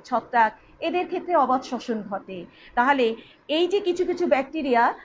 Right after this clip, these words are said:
অক্সিজেনের উপস্থিতিতে যারা বাঁচতে পারে না, এদের শক্তি উৎপাদনের একমাত্র পথই হচ্ছে অবাত শ্বসন। আর এই প্রক্রিয়ায় যে ইথাইল অ্যালকোহল বা ল্যাকটিক অ্যাসিড উৎপন্ন হয়, ইথাইল অ্যালকোহলটা, এটা বিভিন্ন শিল্পে ব্যবহৃত হচ্ছে।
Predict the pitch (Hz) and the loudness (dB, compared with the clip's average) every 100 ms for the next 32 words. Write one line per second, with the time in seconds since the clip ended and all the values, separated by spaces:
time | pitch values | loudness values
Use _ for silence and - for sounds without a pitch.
0 | - 240 254 - 254 269 262 240 240 - | 0 2 2 -2 -2 2 4 2 0 -4
1 | 240 247 294 370 339 339 330 320 247 233 | -2 0 -2 -2 -6 -4 -2 0 2 4
2 | 220 214 220 254 220 208 208 208 240 508 | 4 2 2 0 2 0 0 2 0 -2
3 | - 254 247 240 240 - 262 - 349 - | -6 0 4 4 2 -4 -6 -4 -4 2
4 | 311 311 330 277 233 220 220 - 262 247 | 2 4 2 0 0 -4 -6 -6 -2 -2
5 | 254 294 330 - 359 539 - - - 208 | -2 -6 -6 -6 -6 -8 -14 -4 2 4
6 | 202 202 214 185 214 185 175 _ - - | 4 0 -6 -6 -8 -10 -12 _ -18 0
7 | 208 196 - 254 302 370 370 359 339 262 | 4 4 4 2 2 -2 -4 2 2 2
8 | 294 226 254 285 269 214 214 254 330 269 | -2 -4 0 0 2 0 0 0 2 2
9 | 180 - - - _ 220 214 214 196 - | 0 -12 -20 -20 _ 4 6 6 2 -4
10 | _ 226 254 381 370 302 370 285 - 285 | _ 0 0 2 0 0 -2 -2 0 2
11 | 294 302 233 214 226 285 277 269 285 302 | 4 4 2 0 0 4 4 4 2 4
12 | 359 508 - _ - - 302 285 294 392 | 2 2 -4 _ -12 -4 -2 -2 -2 -4
13 | 415 403 - 285 262 302 254 208 208 214 | -4 -4 -2 -2 -2 -2 2 2 0 -4
14 | 208 208 202 - 208 | -6 -6 -8 -6 -8